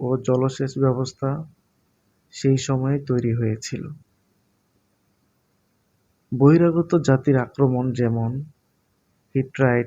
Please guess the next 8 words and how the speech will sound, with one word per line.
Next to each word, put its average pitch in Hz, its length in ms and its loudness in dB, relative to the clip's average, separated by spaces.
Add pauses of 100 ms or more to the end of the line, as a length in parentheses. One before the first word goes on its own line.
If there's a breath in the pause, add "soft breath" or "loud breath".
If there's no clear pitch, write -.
(160)
কাসাইট, 127 560 -2 (180)
পারস্য, 123 800 0 (1200)
গ্রিক, 123 500 2 (1900)
নদী 135 400 2 (140)
পথ 135 220 4 (120)
পরিবর্তন 131 640 0
ও 135 120 -2
প্রাকৃতিক 135 600 -2